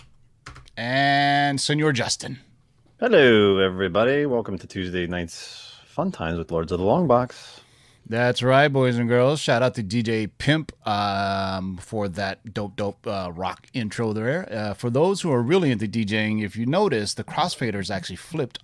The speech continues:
Speaker 1: on that, meaning he reversed it. It's called a hamster scratch. So, uh, for all you, uh, D J heads out there, you, if you notice, the fader is actually on the opposite side. It's called a hamster scratch, and it's actually from a gr-, dude, uh,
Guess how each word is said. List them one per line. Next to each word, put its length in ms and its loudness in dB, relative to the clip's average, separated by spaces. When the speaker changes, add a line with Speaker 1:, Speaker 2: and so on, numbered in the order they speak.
Speaker 1:
on 180 -6
that, 220 -8
meaning 340 -2
he 320 -2
reversed 500 -2
it. 120 -8
It's 100 -12
called 160 -4
a 60 -4
hamster 440 -8
scratch. 460 -8
So, 260 -8
uh, 200 -8
for 160 -6
all 160 -6
you, 340 -10
uh, 240 -6
D 160 -2
J 100 -2
heads 240 -4
out 140 -4
there, 200 -2
you, 300 -4
if 220 -2
you 100 0
notice, 300 2
the 80 -6
fader 260 -2
is 100 -2
actually 260 0
on 120 -6
the 180 -6
opposite 340 0
side. 340 -4
It's 80 -10
called 260 0
a 40 -6
hamster 440 -6
scratch, 420 -8
and 120 -8
it's 340 -8
actually 360 2
from 280 -2
a 80 0
gr-, 220 -12
dude, 540 6
uh, 840 -2